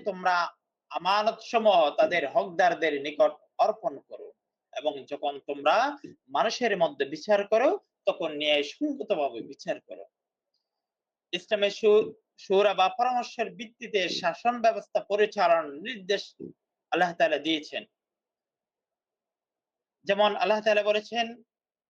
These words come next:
ওয়াল্লাযীনা ইসতাজাবু লিরাব্বিহিম ওয়া আকামুস সালাহ وأمرهم شورى بينهم ومما رزقناهم ينفقون। আল্লাহ তাআলা বলেছেন, "তোমাদের কাজকর্ম পরামর্শের ভিত্তিতে পরিচালিত হয়।"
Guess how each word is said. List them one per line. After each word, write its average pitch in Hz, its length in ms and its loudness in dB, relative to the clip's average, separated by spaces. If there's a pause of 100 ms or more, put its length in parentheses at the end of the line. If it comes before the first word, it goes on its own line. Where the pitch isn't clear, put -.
(340)
ওয়াল্লাযীনা 220 600 2
ইসতাজাবু 233 640 2
লিরাব্বিহিম 226 640 0
ওয়া 226 140 4
আকামুস 226 400 2
সালাহ 214 580 0 (280)
وأمرهم 196 640 0
شورى 233 680 0
بينهم 196 640 0 (360)
ومما 151 640 -2
رزقناهم 151 840 -2
ينفقون। 127 720 -10 (260)
আল্লাহ 180 200 -4
তাআলা 180 240 0
বলেছেন, 226 540 -2 (340)
"তোমাদের 165 440 -2
কাজকর্ম 160 720 0 (280)
পরামর্শের 190 680 2
ভিত্তিতে 214 540 -6
পরিচালিত 127 640 -6
হয়।" - 280 -20